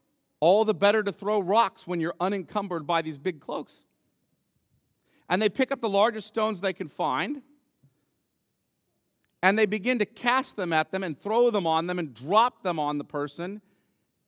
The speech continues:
and they essentially bludgeon them with stones to death.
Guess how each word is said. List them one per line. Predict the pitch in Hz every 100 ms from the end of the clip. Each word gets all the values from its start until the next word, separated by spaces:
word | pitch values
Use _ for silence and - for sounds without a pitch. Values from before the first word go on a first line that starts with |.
| _ -
and | 175 202
they | 214
essentially | 208 220 202 214 196
bludgeon | 147 113 165 214 196 196 175
them | 170 165
with | 139
stones | - 185 175 147 131
to | -
death. | 104 92 135 -